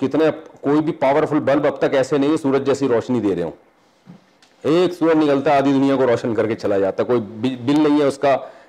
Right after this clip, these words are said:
कोई, यानी कोई जो है ना, ये नहीं है कि जी वो आज के एसी वालों का आंख नहीं खुली तो वो button on करना भूल गए, ठीक है ना। तो वो सारा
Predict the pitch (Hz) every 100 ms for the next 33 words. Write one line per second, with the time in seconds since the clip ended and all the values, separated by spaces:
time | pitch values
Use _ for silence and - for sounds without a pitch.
0 | _ 127 120 - - _ _ - 120 131
1 | 135 139 135 139 123 123 139 131 113 101
2 | 101 - _ - 127 147 147 139 127 123
3 | 131 127 120 101 - - _ _ _ _
4 | _ _ _ - 120 117 123 123 120 135
5 | 123 123 123 113 87 113 117 127 120 117
6 | 117 117 117 113 120 117 113 113 113 131
7 | 160 - _ _ _ _ 92 117 120 110
8 | 101 - - - 117 160 131 - - _
9 | _ - - _ 120 120 123 131 151 160